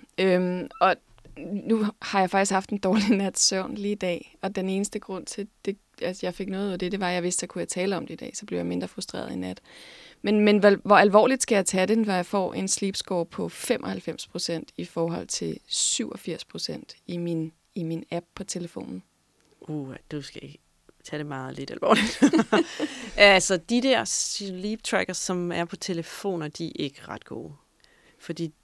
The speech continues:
Speaker 2: de får jo ikke, øh, læ-, de får ikke information fra hjernen, de får information fra enten lyde eller bevægelser.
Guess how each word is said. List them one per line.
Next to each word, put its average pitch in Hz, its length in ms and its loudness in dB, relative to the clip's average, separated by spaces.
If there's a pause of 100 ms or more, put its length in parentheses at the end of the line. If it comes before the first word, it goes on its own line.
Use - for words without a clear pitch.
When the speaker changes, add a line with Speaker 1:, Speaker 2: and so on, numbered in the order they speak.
Speaker 2:
de 175 120 -4
får 175 220 2
jo 165 120 4
ikke, 170 500 -2
øh, 151 40 -2
læ-, 165 260 -2
de - 40 -16
får 180 120 -2
ikke 180 140 -2
information 170 480 -4
fra 147 80 -6
hjernen, 151 300 -8
de 156 120 -10
får 156 160 -6
information 151 540 -8
fra 135 220 -12 (580)
enten 147 400 -8
lyde 190 560 -2
eller 135 140 -2
bevægelser. 156 720 -4